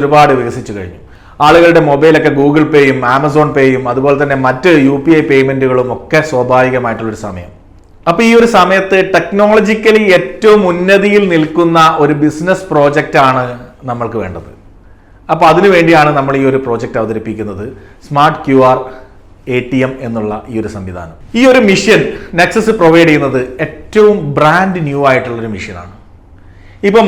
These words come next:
മറ്റ് എ ടി എമ്മുകൾ അപേക്ഷിച്ച് മറ്റ് എ ടി എമ്മുകളൊക്കെ കസ്റ്റോഡിയൻ ബേസ് ആയിട്ടാണ് നിങ്ങൾക്ക് നൽകുന്നത്. ഇപ്പൊ Nexus തന്നെ പ്രൊവൈഡ് ചെയ്യുന്ന ടാറ്റ ആയാലും Hitachi ആയാലും വക്രാങ്കി ആയാലും കസ്റ്റോഡിയൻ ബേസ് ആയിട്ട്, അതായത് അത് ഓൺഡ് by പൂർണ്ണമായിട്ടും ഉ-,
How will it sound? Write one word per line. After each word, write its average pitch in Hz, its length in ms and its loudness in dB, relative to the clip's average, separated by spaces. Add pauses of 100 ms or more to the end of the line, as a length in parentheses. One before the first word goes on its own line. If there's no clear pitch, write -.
മറ്റ് 254 280 2 (200)
എ - 20 4 (100)
ടി 202 140 -2
എമ്മുകൾ 190 320 2
അപേക്ഷിച്ച് 147 400 -2
മറ്റ് 156 180 0
എ 170 80 2
ടി 170 100 0
എമ്മുകളൊക്കെ 170 320 2 (100)
കസ്റ്റോഡിയൻ 196 520 2
ബേസ് 147 240 0
ആയിട്ടാണ് 131 400 0 (160)
നിങ്ങൾക്ക് 120 340 -8
നൽകുന്നത്. 92 380 -14 (140)
ഇപ്പൊ - 180 -8
Nexus 143 320 -4
തന്നെ 151 220 0
പ്രൊവൈഡ് 139 260 0
ചെയ്യുന്ന 127 240 -2 (240)
ടാറ്റ 127 340 0
ആയാലും 113 240 -4 (380)
Hitachi 147 500 0
ആയാലും 107 300 -4 (380)
വക്രാങ്കി 147 560 0
ആയാലും 107 240 -4 (400)
കസ്റ്റോഡിയൻ 226 600 2
ബേസ് 165 240 2
ആയിട്ട്, 131 200 2
അതായത് 175 260 4 (120)
അത് 214 80 4 (120)
ഓൺഡ് 240 320 2
by 175 100 6 (120)
പൂർണ്ണമായിട്ടും 190 720 2 (160)
ഉ-, 170 160 2